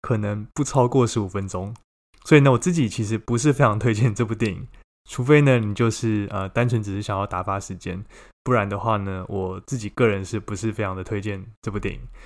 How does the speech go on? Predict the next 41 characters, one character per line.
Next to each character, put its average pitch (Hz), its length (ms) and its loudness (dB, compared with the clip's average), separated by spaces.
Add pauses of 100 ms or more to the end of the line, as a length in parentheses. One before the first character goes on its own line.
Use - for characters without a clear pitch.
(300)
那 160 140 6
这 160 80 4
部 170 80 4
电 170 200 4
影 110 80 0
呢， 101 240 -4
一 160 60 -6
开 160 280 2
始 120 180 -4
它 110 140 -4
会 120 160 2
吸-， 113 400 -4 (160)
吸 - 160 -4
引 143 140 2
我 101 100 -2
到-， 113 320 0
吸 - 160 0
引 123 80 2
到 127 120 4
我 104 60 0
的 95 120 -2
注 117 240 -2
意 113 40 0
的 107 80 0
原 95 240 -6
因 98 120 -6
呢， 95 180 -8 (440)
其 143 120 2
实 131 140 2
就 143 180 6 (160)
只 117 80 -6
是， 120 380 -2
呃， 95 340 -4
像 135 140 0
我 107 40 0
上 113 140 2
礼 - 20 -2
拜 113 120 0
预 113 120 -2
告 98 220 0
的， - 100 -8